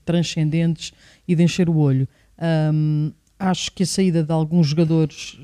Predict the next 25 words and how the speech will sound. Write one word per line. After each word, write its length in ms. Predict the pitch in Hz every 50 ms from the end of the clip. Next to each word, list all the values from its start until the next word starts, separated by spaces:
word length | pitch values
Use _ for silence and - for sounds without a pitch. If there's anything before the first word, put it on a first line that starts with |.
| 160 147
fizeram-se 680 | - - 180 151 151 160 156 156 160 156 - - -
notar. 400 | 170 160 147 160 165 156 170 185 - _ _ _ _ _ _ _
Acho 160 | - 143 - -
que 60 | -
Ela 160 | 156 151 156
Varela 320 | 147 156 156 156 160 160
tinha 240 | 156 - 170 165 160
provado 380 | 156 - 160 147 160 156 143 147
o 20 |
porquê 380 | - - 156 - - 180 165 156
de 60 | 143
ter, 280 | - _ - 160 156 147
eh, 360 | 156 151 143 139 139 143 147 156 160 165 160 -
agarrado 400 | - 147 160 165 147 160 151 147
o 180 | 151 151 147 151
espaço 360 | 156 - - - 160 - - -
do 60 | 160
meio 160 | 160 156 151
campo 240 | - 170 151 - -
do, 300 | - 156 147 147 147 151
do 100 | 151 156
Futebol 260 | 147 - - 156 160
Clube 200 | 156 - 175 160 170
do 40 | 160
Porto. 380 | - 170 170 170 165 - -